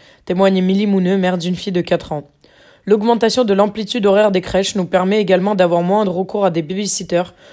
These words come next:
lorsqu'on est obligé de travailler », poursuit-elle.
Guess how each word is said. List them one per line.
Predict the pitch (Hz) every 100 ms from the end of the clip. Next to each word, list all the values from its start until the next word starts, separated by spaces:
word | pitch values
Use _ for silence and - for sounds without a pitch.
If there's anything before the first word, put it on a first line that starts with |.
| - -
lorsqu'on | 180 185 185 175
est |
obligé | 190 190 196
de | -
travailler », | - 196 180 160
poursuit-elle. | 151 170 - 180 147 160 147